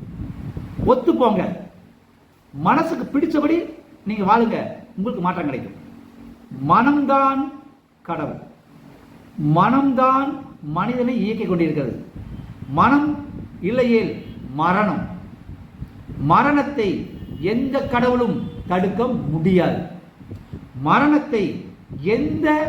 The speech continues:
சக்தியாலும் தடுக்க முடியாது. பிறக்கணும்னா பிறக்கணும், இறக்கணும்னா இறக்கணும்,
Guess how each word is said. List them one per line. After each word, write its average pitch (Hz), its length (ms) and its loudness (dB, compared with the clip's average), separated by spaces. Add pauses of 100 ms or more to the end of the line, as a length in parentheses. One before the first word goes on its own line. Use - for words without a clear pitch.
(720)
சக்தியாலும் 262 640 2 (200)
தடுக்க 214 300 0
முடியாது. 151 400 0 (1300)
பிறக்கணும்னா 240 560 4 (120)
பிறக்கணும், 247 540 2
இறக்கணும்னா 214 640 0
இறக்கணும், 233 440 0